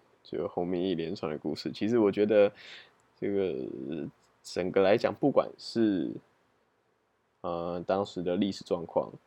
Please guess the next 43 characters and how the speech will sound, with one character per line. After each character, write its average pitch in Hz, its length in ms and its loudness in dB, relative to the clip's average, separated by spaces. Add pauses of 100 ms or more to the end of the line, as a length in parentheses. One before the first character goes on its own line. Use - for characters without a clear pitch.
(340)
又 92 100 2
回 87 160 0
到 87 200 2
Keep - 180 -8
Calm 80 240 -6
Carry 71 260 -6
On， 57 140 -12 (340)
<laughs> - 880 -16
不 117 100 4
管 90 220 2
是 95 160 -2
当 95 180 -2
时 - 120 0
的 85 40 4
历 98 140 2
史 - 140 -10
状 87 260 -4
况， 64 340 0 (600)
或 90 120 0
者 67 140 -2
是 80 460 -2
最 82 240 0
后 80 280 2
来 65 160 -8 (720)
讨 87 220 -2
论 95 260 2
说 90 680 0 (100)
这 - 180 -4
个 67 480 -2
记 104 200 -4
忆、 90 540 -2 (380)
大 87 220 0
脑 55 440 -8 (380)
这 - 140 -10
些 71 200 -6
东 67 220 -6
西， 58 280 -10
其 - 160 -12
实 90 120 -6
我 82 100 0
觉 82 160 -4
得， 76 240 -2 (540)
嗯， 67 320 -8